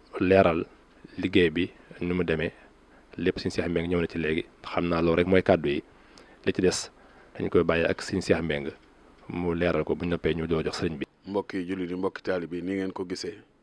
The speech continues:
Speaker 2: ñëw nañ ci, euh, maam Sëriñ Bousso, moom Sëñ Masamba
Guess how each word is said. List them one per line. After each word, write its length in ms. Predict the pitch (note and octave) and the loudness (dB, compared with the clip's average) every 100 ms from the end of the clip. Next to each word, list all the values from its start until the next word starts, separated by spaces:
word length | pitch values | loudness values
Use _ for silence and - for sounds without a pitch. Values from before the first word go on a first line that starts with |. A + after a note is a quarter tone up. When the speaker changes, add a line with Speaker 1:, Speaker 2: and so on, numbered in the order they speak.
| _ - - - _ F#2 | _ -20 -20 -20 _ -6
Speaker 2:
ñëw 180 | G2 | -4
nañ 220 | F#2 F#2 E2+ | -2 -2 -6
ci, 340 | - G2 G#2 - _ _ _ _ _ - | -6 -6 -8 -12 _ _ _ _ _ -10
euh, 360 | G2 F2+ E2+ E2 - _ F#2+ | -6 -4 -6 -8 -18 _ -10
maam 220 | F#2+ F#2 | -8 -6
Sëriñ 320 | - F#2+ F2+ | -2 -2 -2
Bousso, 380 | F2+ F2+ G2 - _ _ _ _ _ _ _ _ _ _ | -4 -6 -6 -10 _ _ _ _ _ _ _ _ _ _
moom 200 | F#2 G2 | -10 -8
Sëñ 200 | F#2+ F#2+ | -6 -4
Masamba 480 | F2+ E2 F#2+ F2 F2 | -4 -6 -6 -4 -6